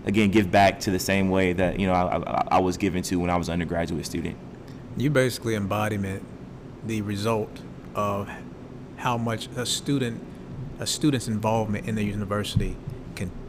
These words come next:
Speaker 2: can take you.
Speaker 1: Mm.
Speaker 2: And for, for, for, like, for me, myself, when I was in college, I, <laughs> I was highly distracted, and I didn't see, I didn't appreciate the value of being involved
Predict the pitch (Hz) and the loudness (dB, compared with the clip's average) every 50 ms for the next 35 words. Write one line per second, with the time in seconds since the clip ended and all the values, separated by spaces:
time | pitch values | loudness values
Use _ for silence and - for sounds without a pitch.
0 | - - - - 104 98 95 - - 127 117 104 - - - - - - - - | -12 -12 -8 -6 -6 -4 -4 -2 0 0 0 0 -2 -6 -10 -10 -10 -10 -12 -6
1 | - - 156 151 107 - - - - - - - - - 110 104 101 104 - 113 | -2 0 2 2 2 0 -2 -8 -14 -14 -14 -10 -6 -2 -2 -2 -2 -4 -6 -6
2 | 113 107 - - - - - 127 123 131 131 117 95 - 123 - - - 117 110 | -8 -8 -8 -10 -12 -8 -2 0 2 2 2 0 -2 -6 -10 -10 -6 -4 -2 -2
3 | 107 - - 123 113 135 147 139 120 117 101 - - - 123 107 95 92 90 - | -2 -2 -2 0 4 4 6 6 4 4 0 0 0 0 2 2 2 0 -2 -2
4 | - 104 110 135 143 131 113 107 98 95 104 101 98 98 98 95 - - 110 110 | -2 0 2 2 2 2 0 -2 -4 -4 -4 -4 -4 -4 -4 -6 -6 -4 -2 -2
5 | 113 113 113 113 120 139 - - - 190 - 139 131 143 135 123 113 120 - - | 0 0 2 2 0 0 -2 -2 -4 -2 2 2 4 4 4 2 -2 -6 -10 -12
6 | - - 147 147 147 143 139 123 110 98 - 110 104 95 90 - - - - - | -6 -2 0 2 4 4 4 2 0 -2 -2 -2 -2 -2 -2 -4 -8 -10 -12 -12
7 | - - - - - - - - - - - - 104 104 113 120 120 120 113 104 | -12 -14 -14 -14 -14 -14 -14 -14 -14 -12 -8 -6 -2 0 0 2 2 2 0 0
8 | 101 - - - - 135 123 113 110 107 104 98 98 - - - - - - - | -2 -4 -4 -2 -2 0 0 0 0 0 -2 -4 -6 -10 -12 -16 -14 -6 0 2
9 | 120 131 127 120 - 135 123 - 123 113 101 90 92 107 107 107 101 95 87 - | 2 2 2 2 0 0 0 2 0 0 0 0 0 2 2 2 0 -2 -4 -6
10 | - - - - - - - - 110 107 104 98 110 107 104 98 98 95 95 98 | -8 -12 -14 -14 -14 -14 -6 -2 0 0 0 0 -2 -2 -2 -2 -2 -2 -2 -2
11 | 92 87 95 - - - - | 0 0 -2 -4 -6 -8 -12